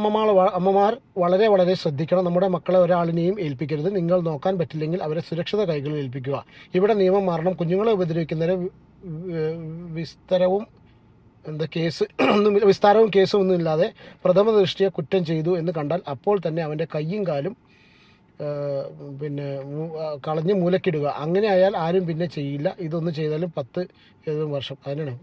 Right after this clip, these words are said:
എന്ത് ചെയ്തു കഴിഞ്ഞാലും നമ്മുടെ നാട്ടിൽ അതിനനുസരിച്ചുള്ള ശിക്ഷ മാത്രമേ ഉള്ളൂ. വളരെ സാഡ് റിയാലിറ്റി. കഷ്ടം. ഇനി ഇതുപോലത്തെ കുട്ടികൾ, ഇനി ഇതുപോലത്തെ ഒരു കേസ് ഇനി കുട്ടികൾ ഇരയാവരുതേ നമുക്ക് പ്രത്യാശിക്കാം. പക്ഷേ അതൊന്നും ഉണ്ടാവുമെന്നും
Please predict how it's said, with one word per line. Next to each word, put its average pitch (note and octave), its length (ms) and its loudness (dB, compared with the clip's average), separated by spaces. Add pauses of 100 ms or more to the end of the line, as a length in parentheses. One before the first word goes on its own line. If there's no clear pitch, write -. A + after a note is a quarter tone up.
(140)
എന്ത് E3 340 -2
ചെയ്തു F#3 220 4
കഴിഞ്ഞാലും D#3+ 340 -2 (800)
നമ്മുടെ E3+ 280 2
നാട്ടിൽ D#3+ 260 0 (220)
അതിനനുസരിച്ചുള്ള D#3+ 640 0
ശിക്ഷ D#3 220 -4 (100)
മാത്രമേ C#3+ 340 -2
ഉള്ളൂ. C3+ 140 -2 (240)
വളരെ C#3 280 -4 (180)
സാഡ് D3+ 360 -2 (220)
റിയാലിറ്റി. C#3 480 -4 (800)
കഷ്ടം. D3+ 260 -4 (100)
ഇനി F3+ 160 2
ഇതുപോലത്തെ F#3 440 4 (140)
കുട്ടികൾ, F3 320 0 (480)
ഇനി F3 140 2
ഇതുപോലത്തെ F3+ 340 4
ഒരു F#3 120 0
കേസ് F3 260 0
ഇനി F3+ 100 0 (180)
കുട്ടികൾ E3+ 220 0 (100)
ഇരയാവരുതേ E3+ 640 2
നമുക്ക് E3+ 280 -2
പ്രത്യാശിക്കാം. E3 640 -4
പക്ഷേ D3+ 160 -6
അതൊന്നും D#3+ 240 -2
ഉണ്ടാവുമെന്നും D#3+ 360 -2